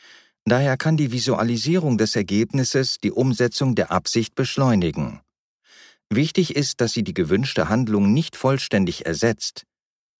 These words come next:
Verwenden Sie Visualisierung nur als Einstimmung auf das Ergebnis oder als Unterstützung auf dem Weg dorthin. Übung zur Visualisierung. Stellen Sie sich lebhaft vor, wie Ihr Leben aussehen wird,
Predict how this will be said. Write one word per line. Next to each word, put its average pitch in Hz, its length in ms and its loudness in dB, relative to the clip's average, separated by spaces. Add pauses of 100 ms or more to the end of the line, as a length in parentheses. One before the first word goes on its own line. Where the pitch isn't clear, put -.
(140)
Verwenden 151 480 2
Sie 120 240 0
Visualisierung 98 960 2
nur 147 240 2
als 110 300 0
Einstimmung 104 640 0
auf 87 160 0
das 85 220 -4
Ergebnis 95 800 -2
oder 151 260 0
als 104 200 0
Unterstützung 120 960 -2
auf - 160 -4
dem 73 240 -2
Weg 85 260 -2
dorthin. 113 600 -2 (1600)
Übung 135 560 4
zur 107 240 2
Visualisierung. 92 1080 0 (920)
Stellen 170 380 2
Sie 117 140 2
sich 90 200 -4
lebhaft 113 580 -2
vor, 104 320 2
wie 87 120 -6
Ihr 87 120 2
Leben 101 380 0
aussehen 117 640 0
wird, 123 260 0